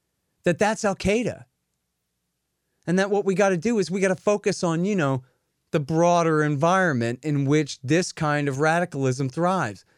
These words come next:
Meaning the right. Meaning everybody to the right of the center. The conservative, populist, nationalist, whatever you call it, type movement. Republican Party voters of America.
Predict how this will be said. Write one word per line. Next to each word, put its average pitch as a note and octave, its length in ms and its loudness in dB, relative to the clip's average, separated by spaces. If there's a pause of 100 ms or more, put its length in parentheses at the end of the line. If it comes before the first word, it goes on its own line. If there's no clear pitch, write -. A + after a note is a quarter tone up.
(580)
Meaning A#3 400 2
the B3 140 6
right. B3+ 540 0 (540)
Meaning B3 520 2 (520)
everybody G#3+ 760 2
to A#3 160 0
the A#3 100 2
right A#3 260 2
of B3+ 60 -2
the B3 80 -4
center. C#4 480 -2 (800)
The F#3 260 2 (100)
conservative, G#3 920 0
populist, F#3+ 640 0
nationalist, F#3 840 -2
whatever F3 680 0 (100)
you E3 160 -4
call F3 260 0
it, F3 140 -2
type F3 340 -2
movement. D#3 500 -4 (840)
Republican G#3 560 2
Party A3 280 2
voters A3+ 380 0
of A3+ 100 0
America. C4 580 -2